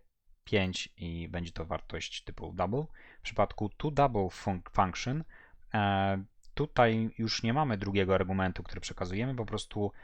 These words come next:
ten, e, interfejs przyjmuje war-, e, argument typu T i zwraca nam argument typu double, czyli podobny do two double func-, B function, ale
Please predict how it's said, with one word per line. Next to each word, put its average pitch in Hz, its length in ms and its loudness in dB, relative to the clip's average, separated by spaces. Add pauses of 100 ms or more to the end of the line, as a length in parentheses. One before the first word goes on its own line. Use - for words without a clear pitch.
(280)
ten, 117 380 4
e, 95 380 4 (120)
interfejs 110 480 2
przyjmuje 101 440 0
war-, 95 400 2 (140)
e, 98 180 0 (100)
argument 101 540 -2
typu - 280 -6
T 175 360 6 (280)
i 104 60 -4
zwraca 101 360 0
nam 90 340 2 (480)
argument 95 380 2
typu 92 320 -2 (540)
double, 90 400 6 (760)
czyli 95 600 -2 (500)
podobny 110 360 4
do 98 240 6
two 110 140 -2
double 95 280 6
func-, 143 280 -2
B 117 200 -2
function, 104 680 -2
ale 95 640 6